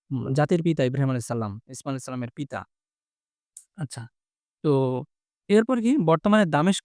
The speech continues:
কি? সিরিয়ার রাজধানী, সিরিয়ার রাজধানী। তো এই যে একটু আগে সিরিয়ার কথা বললাম, তো সিরিয়ার রাজধানী কি? দামেস্ক। সিরিয়ার রাজধানী দামেস্ক। আচ্ছা,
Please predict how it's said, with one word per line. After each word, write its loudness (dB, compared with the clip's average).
কি? -2
সিরিয়ার 2
রাজধানী, -2
সিরিয়ার -2
রাজধানী। -6
তো -10
এই -2
যে -2
একটু -6
আগে -4
সিরিয়ার 2
কথা 0
বললাম, -2
তো -6
সিরিয়ার 0
রাজধানী 2
কি? 0
দামেস্ক। 0
সিরিয়ার 2
রাজধানী 4
দামেস্ক। -4
আচ্ছা, -16